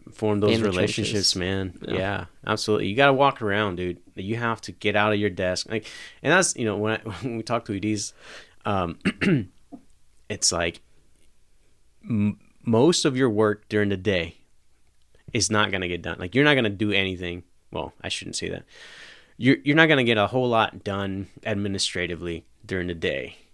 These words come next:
Speaker 1: in my
Speaker 2: Yeah.
Speaker 1: opinion.
Speaker 2: Yeah.
Speaker 1: Because you're gonna be out. You're gonna
Speaker 2: Mm-hmm.
Speaker 1: be strategizing with people. You're gonna be meeting with your teams. You're gonna be helping here, helping there. You're gonna be in the trenches.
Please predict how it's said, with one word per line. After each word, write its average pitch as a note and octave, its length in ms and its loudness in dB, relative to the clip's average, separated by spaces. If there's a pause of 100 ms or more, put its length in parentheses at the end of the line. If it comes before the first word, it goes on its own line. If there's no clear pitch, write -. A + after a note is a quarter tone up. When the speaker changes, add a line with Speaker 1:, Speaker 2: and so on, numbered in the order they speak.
(200)
Speaker 1:
in B2+ 160 4
my C#3+ 140 8
Speaker 2:
Yeah. A2 80 4
Speaker 1:
opinion. F2 400 -8 (300)
Speaker 2:
Yeah. - 160 -6 (140)
Speaker 1:
Because B2 240 2
you're C3+ 100 2
gonna C#3 180 6
be A2+ 180 4
out. D#2+ 260 0 (280)
You're G#2 140 -6
gonna G#2 100 2
Speaker 2:
Mm-hmm. F#2 60 -4
Speaker 1:
be F#2+ 400 -2 (380)
strategizing G#2 720 2
with G2+ 100 -2
people. G#2 300 0
You're G2 100 0
gonna F#2+ 120 0
be F2+ 120 -4
meeting G2+ 340 2
with G2 120 0
your F#2 100 -2
teams. F#2+ 420 -2
You're G2 100 -2
gonna F#2+ 180 0
be F#2 260 0 (1000)
helping A2+ 300 4
here, G#2 240 2
helping G#2+ 280 0
there. G2+ 160 2
You're G2+ 80 0
gonna A#2 160 4
be A2 120 2
in G#2+ 60 0
the F#2 60 -4
trenches. G2 640 0